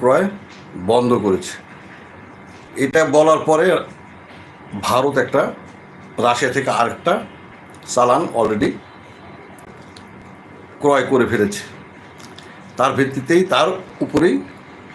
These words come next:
বা তার প্রেক্ষিতেই হয়তো আরও এই পঁচিশ পার্সেন্ট যোগ করে টোটাল পঞ্চাশ পার্সেন্ট শুল্ক আরোপের ঘোষণা দিয়েছে ট্রাম্প। এটা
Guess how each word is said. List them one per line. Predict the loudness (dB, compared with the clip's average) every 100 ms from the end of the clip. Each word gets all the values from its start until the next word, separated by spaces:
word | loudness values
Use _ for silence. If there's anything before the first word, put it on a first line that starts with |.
| -20 -20 -20 -20 -20 -20 -20 -20 -20 -20 -20 -20 -20 -20 -8 -2
বা | 0
তার | 0 0
প্রেক্ষিতেই | 0 -2 -2 0
হয়তো | 0 2 2
আরও | 2 4 2
এই | 0 -2 -16 -8
পঁচিশ | -4 -4 -4
পার্সেন্ট | -4 0 2
যোগ | 2 0
করে | 0
টোটাল | 0 0 0
পঞ্চাশ | -2 -2 -4
পার্সেন্ট | -4 -4 -4
শুল্ক | -6 -4
আরোপের | -4 -2 -2 -4 -8 -20 -20 -12
ঘোষণা | -6 -2 -2
দিয়েছে | -2 -2 -4
ট্রাম্প। | -2 -2 -2 -10 -20 -20 -20 -20 -20 -20 -20 -20 -20 -20 -20 -20 -20 -20 -20 -20 -20 -20 -18 -8 -6 -4 -6 -4
এটা | -2 2 2 0